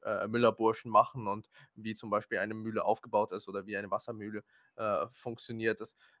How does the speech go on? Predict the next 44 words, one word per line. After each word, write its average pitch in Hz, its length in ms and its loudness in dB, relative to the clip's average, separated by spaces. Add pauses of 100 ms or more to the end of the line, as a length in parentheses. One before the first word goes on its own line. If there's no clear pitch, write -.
(160)
wusste 127 220 0
ich 127 60 -2
vorher 117 300 10
nicht 151 220 4
und 104 100 -8
das 104 120 -14
ist - 100 -8
eigentlich 104 220 -6
sehr 98 120 2
spannend 117 380 6
und 95 100 -6
man 98 140 0
merkt 104 300 4
auch, - 100 -6
dass - 180 -18
es - 100 -10
sehr 107 320 6 (200)
gut - 220 -10
recherchiert 123 540 4
wurde. 87 320 -4 (440)
Also 113 200 -8
darum 101 340 4
würde 107 160 -8
ich 107 80 -10
das - 180 -6
auf - 420 -14
jeden 98 140 -18
Fall 98 200 -4
empfehlen. 101 340 -2
Ich - 140 -12
wüsste 101 200 -12
jetzt, 98 300 -6 (360)
äh, 95 120 -6
niemanden, 113 500 -4
dem 95 200 -6
das, - 420 -6
äh, 95 240 -4
nicht 117 160 -10
zu 156 60 0
empfehlen 110 260 -4
ist. - 80 -12
Vielleicht 127 300 10 (200)
gut, 143 400 2
ähm, 107 360 6